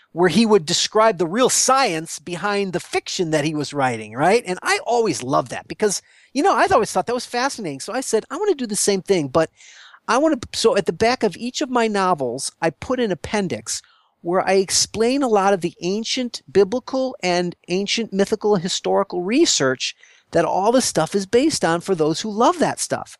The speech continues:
And, you know, I thought, "Well, some people aren't, you know, are they gonna really care?" It turns out people are loving it. I get a lot of fans who write me and say, "We love the app-, I love the appendix as much as I lo-, as the novel story itself,"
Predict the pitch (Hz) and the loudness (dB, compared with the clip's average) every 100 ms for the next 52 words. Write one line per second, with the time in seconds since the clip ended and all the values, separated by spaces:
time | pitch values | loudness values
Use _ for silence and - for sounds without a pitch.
0 | - 185 170 - _ _ _ 202 214 - | -4 -4 -4 -12 _ _ _ -2 0 2
1 | 277 349 277 233 214 262 262 262 254 - | 2 2 2 0 0 -2 0 2 0 0
2 | 247 233 233 208 196 - 185 175 170 165 | -4 -4 -4 -2 -4 -6 -4 -2 0 0
3 | 170 202 226 190 175 160 147 - - 151 | 0 2 2 2 0 0 -2 -4 0 2
4 | 147 151 _ _ _ - 208 - 254 262 | 2 0 _ _ _ 0 0 0 -2 0
5 | 240 226 185 - - 233 165 123 139 135 | 2 4 4 0 -8 -4 0 2 2 0
6 | 139 160 185 160 123 113 - 180 214 220 | 0 4 4 2 -4 -8 -8 -4 0 0
7 | 151 147 151 165 190 170 - 180 170 - | 2 2 4 4 2 0 -4 -2 -2 -4
8 | 147 135 165 156 127 - 143 135 _ _ | -4 0 0 -2 -4 0 0 0 _ _
9 | _ 156 208 254 240 196 185 147 - 190 | _ -4 2 4 4 4 0 -2 -4 0
10 | 226 240 185 170 202 185 156 156 135 160 | 2 2 0 -4 -4 -6 -6 -6 -4 -2
11 | 175 156 151 143 143 151 147 131 143 139 | -2 0 0 2 -2 -2 -4 -4 -6 -2
12 | 143 151 139 - 131 131 113 - 139 123 | 0 0 -2 -4 -4 -6 -6 -4 -2 -2
13 | 117 | -4